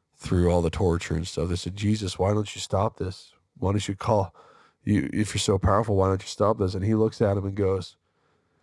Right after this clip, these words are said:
"I could call down the legions of heaven upon you, but I won't."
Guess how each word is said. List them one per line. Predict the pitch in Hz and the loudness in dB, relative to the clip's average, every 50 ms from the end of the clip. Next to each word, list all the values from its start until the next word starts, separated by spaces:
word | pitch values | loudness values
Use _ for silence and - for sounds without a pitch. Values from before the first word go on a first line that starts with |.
| _ _ _ _ _ | _ _ _ _ _
"I | - 101 131 | 0 2 2
could | 131 123 110 | 2 0 -2
call | - - 123 113 113 | 0 2 2 4 4
down | 110 113 107 104 98 | 4 2 2 2 2
the | 92 85 | 2 0
legions | 87 95 107 113 117 104 110 104 104 101 101 | 2 2 0 0 0 -2 -2 -2 -2 -4 -6
of | 92 87 | -6 -8
heaven | - - - 107 104 98 92 87 85 | -8 -2 0 0 0 0 -4 -10 -10
upon | 82 82 - - 95 90 87 90 | -12 -10 -6 -6 -6 -6 -6 -10
you, | 92 87 85 82 87 85 - _ _ _ _ _ _ _ _ _ _ _ _ _ _ _ _ _ _ _ | -12 -12 -12 -12 -14 -16 -18 _ _ _ _ _ _ _ _ _ _ _ _ _ _ _ _ _ _ _
but | - 107 98 | 2 2 4
I | 87 73 | 4 2
won't." | 71 76 76 73 76 73 65 - - - | 2 2 2 2 2 0 -2 -4 -10 -14